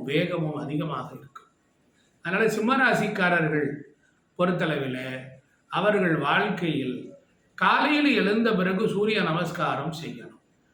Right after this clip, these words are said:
உச்சி காலத்தில் அபிஜித் முகூர்த்தத்தில் அவர்கள் ஒரு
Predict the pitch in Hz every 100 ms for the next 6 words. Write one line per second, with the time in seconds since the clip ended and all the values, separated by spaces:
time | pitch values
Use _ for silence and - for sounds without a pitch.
0 | _ _ _ _ 175 170 - 269 214 202
1 | 180 165 196 160 - 151 170 185 240 -
2 | 185 180 180 160 156 147 165 160 147 -
3 | - _ _ _ - 185 202 185 165 151
4 | 143